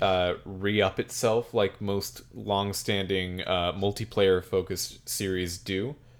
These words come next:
Um, ex-, un-, until now, because now I feel like this game completely outclasses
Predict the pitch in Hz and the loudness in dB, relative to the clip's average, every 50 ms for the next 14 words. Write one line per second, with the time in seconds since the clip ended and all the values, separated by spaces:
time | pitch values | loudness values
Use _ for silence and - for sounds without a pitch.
0 | - - - _ - - - - - - - - 110 98 95 92 92 - - - | -20 -20 -20 _ -20 -20 -20 -20 -20 -16 -4 -2 -2 0 0 -2 -6 -8 -6 -6
1 | 107 - - - - - 139 135 131 123 - 139 135 127 - - 160 156 151 156 | -6 -4 -4 -6 -4 0 0 0 0 2 0 0 0 2 4 4 4 4 6 6
2 | 180 190 135 101 92 90 92 - - - - - - - - - - - - - | 6 6 6 6 4 0 -4 -8 -14 -20 -20 -20 -20 -20 -20 -20 -20 -20 -8 0
3 | 131 131 135 131 120 123 131 151 170 170 165 151 139 127 - - - 135 131 123 | 0 4 4 4 4 4 2 2 4 4 4 4 2 0 -2 -4 0 0 2 4
4 | 123 120 120 120 - 123 117 - - 139 127 120 113 110 104 - - - - 131 | 4 4 4 2 0 -4 -4 -2 0 2 2 2 0 -4 -8 -10 -14 -10 -6 -4
5 | 120 113 - - - - 139 143 139 - 113 135 127 120 113 107 110 - - - | -4 -4 -4 -8 -8 -2 0 0 2 2 4 6 8 8 8 8 4 0 -4 2
6 | 120 110 107 104 104 - 101 95 90 - - - | 4 6 6 6 4 0 -4 -4 -4 -4 -4 -6